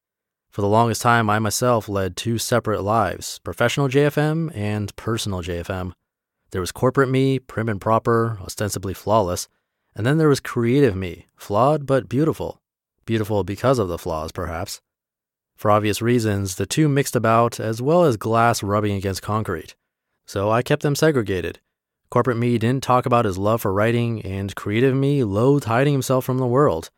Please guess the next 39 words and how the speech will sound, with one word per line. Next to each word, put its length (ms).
It 60
was 80
almost 300
as 120
though 120
both 240
sides 400
were 160
ashamed 460
of 100
each 160
other. 320
Over 180
time, 240
this 140
took 180
its 140
toll, 480
until 260
eventually 440
I 60
realized 440
living 240
two 220
separate 320
lives 420
was 160
exhausting, 680
even 220
disingenuous. 800
So 140
instead 240
of 60
hiding 360
one 200
half 220
from 140
the 100
other, 280